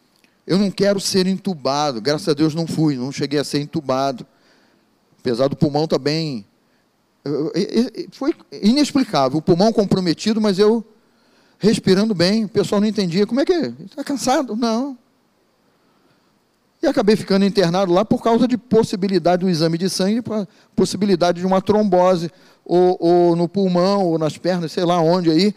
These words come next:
né? Mas a possibilidade de uma trombose, mas o pessoal me dizia assim, "Mas baseado no que eu tô vendo,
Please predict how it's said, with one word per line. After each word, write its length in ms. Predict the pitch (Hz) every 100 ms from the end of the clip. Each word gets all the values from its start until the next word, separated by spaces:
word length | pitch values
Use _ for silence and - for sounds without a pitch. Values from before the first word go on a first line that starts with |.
| _ - -
né? 240 | 160 220 - _ _ _ _
Mas 160 | 190 196
a 20 |
possibilidade 560 | 202 214 196 208 190 190
de 60 |
uma 160 | 196 196
trombose, 680 | 214 202 190 196 214 208 - _
mas 160 | - 208
o 60 | 226
pessoal 420 | 233 - 226 240
me 200 | 233 262
dizia 220 | 233 220
assim, 120 | 214
"Mas 400 | 262 311 320 - - _ _ _ _ _ _ _
baseado 640 | 190 285 247 226 202 196 190
no 80 |
que 100 | 185
eu 80 | 208
tô 200 | 196 196
vendo, 320 | 165 220 262